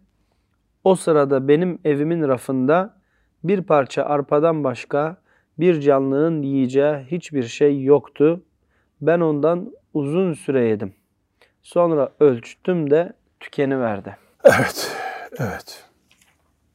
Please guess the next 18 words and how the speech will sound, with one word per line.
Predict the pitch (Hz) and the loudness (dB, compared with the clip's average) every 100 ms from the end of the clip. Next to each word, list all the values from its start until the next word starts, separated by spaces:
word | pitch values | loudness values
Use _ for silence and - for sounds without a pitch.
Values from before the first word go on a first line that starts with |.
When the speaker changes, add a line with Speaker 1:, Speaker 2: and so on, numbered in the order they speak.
| _ _ _ _ _ _ _ _ _ _ - | _ _ _ _ _ _ _ _ _ _ -4
Speaker 2:
Bir | 220 | 0
sonraki | 214 175 170 151 175 | 4 4 6 4 2
hadisi | 147 135 131 - | 2 2 -4 -10
şerifi | - 131 113 110 | -4 -4 -2 -6
de | 117 | -6
okuyalım. | 104 - 117 107 151 156 _ _ _ _ _ _ _ _ _ - | -8 -8 -8 -6 -8 -10 _ _ _ _ _ _ _ _ _ -2
Speaker 1:
Müminlerin | 170 226 - 233 240 240 262 240 - | 0 0 2 2 4 4 4 0 0
annesi | 208 254 226 175 - 156 180 208 - - _ _ _ 135 | 2 4 4 2 4 4 4 0 -8 -20 _ _ _ -2
Cüveyriye | 151 190 196 196 180 190 185 208 247 - _ _ _ _ - | 2 4 4 4 4 4 4 4 2 -6 _ _ _ _ -8
binti | 139 180 185 170 190 | 0 2 0 -2 -8
Haris'in | - 180 175 170 147 - 175 202 - | 2 6 6 6 2 0 -2 -2 2
erkek | 160 160 220 220 | 4 6 4 4
kardeşi | 196 165 139 123 - 143 190 - _ _ _ _ | 6 6 6 2 4 4 2 -6 _ _ _ _
Amr | 202 233 220 151 135 - | 6 6 4 -2 -6 -2
İbni | 175 170 185 196 | 0 0 0 0
Haris | - 180 175 165 123 - _ _ _ 147 | 4 8 10 8 6 0 _ _ _ 4
radıyallahu | 190 175 151 147 190 170 151 | 6 6 6 6 6 4 2
anhuma | 170 175 156 147 165 | 2 2 0 0 0